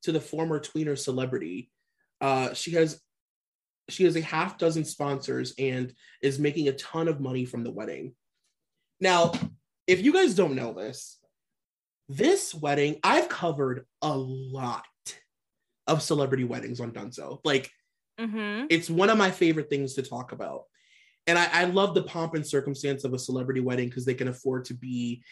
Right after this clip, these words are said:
Speaker 1: it just kinda gives you a real idea of, like, who they are.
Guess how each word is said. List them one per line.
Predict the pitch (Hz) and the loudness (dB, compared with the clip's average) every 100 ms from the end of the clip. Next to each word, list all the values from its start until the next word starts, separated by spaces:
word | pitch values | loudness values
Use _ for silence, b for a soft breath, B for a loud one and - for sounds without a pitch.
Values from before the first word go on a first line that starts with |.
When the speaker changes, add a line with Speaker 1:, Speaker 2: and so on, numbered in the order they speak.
| B B | B B
Speaker 1:
it | 226 | 2
just | 302 - | 2 2
kinda | 302 | -2
gives | 302 277 220 | 0 0 0
you | 269 | 0
a | |
real | 208 185 185 | 2 2 0
idea | 156 156 139 156 | 0 -6 -4 -2
of, | 139 | -2
like, | 131 131 | -4 -6
who | 175 | -6
they | 147 131 | 0 0
are. | 123 92 78 - | -2 -8 -10 -14